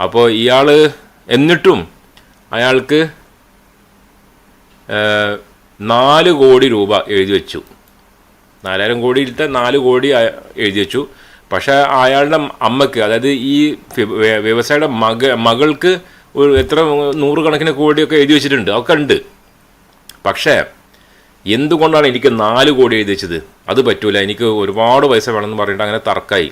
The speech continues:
തർക്കായപ്പോ പിന്നെ നേരെ കത്തിയെടുത്തോണ്ട് കുത്തിന്നാ പറഞ്ഞു. എൺപത്തി, ഏ, എത്ര, ഏ, ഏ, നാൽപതോ അമ്പതോ തവണ കുത്തിക്കണെന്നാ പറഞ്ഞു കത്തിയിട്ട്. അത്രയും ദേഷ്യം. ഒന്ന് ചിന്തിച്ച് നോക്കണം, ഇയാൾക്ക് പൈസയും വേണം,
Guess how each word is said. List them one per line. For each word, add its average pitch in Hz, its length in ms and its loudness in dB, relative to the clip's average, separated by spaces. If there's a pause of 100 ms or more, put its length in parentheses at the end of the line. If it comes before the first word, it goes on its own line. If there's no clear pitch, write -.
(720)
തർക്കായപ്പോ 123 760 0 (1000)
പിന്നെ 95 500 -4 (140)
നേരെ 104 420 -4 (120)
കത്തിയെടുത്തോണ്ട് 104 440 -4
കുത്തിന്നാ 95 400 -8
പറഞ്ഞു. 90 320 -6
എൺപത്തി, 127 680 -4 (280)
ഏ, 107 40 -2
എത്ര, 107 260 -2 (1200)
ഏ, 98 80 -6
ഏ, 92 520 -8
നാൽപതോ 101 640 -2
അമ്പതോ 107 280 -2
തവണ 123 240 -2
കുത്തിക്കണെന്നാ 110 600 -6
പറഞ്ഞു 95 200 -4
കത്തിയിട്ട്. 90 400 -6
അത്രയും 147 400 -4
ദേഷ്യം. 120 320 0 (600)
ഒന്ന് 101 140 -6
ചിന്തിച്ച് 123 340 -2
നോക്കണം, 117 340 0
ഇയാൾക്ക് 117 280 0
പൈസയും 107 500 0
വേണം, 160 340 -2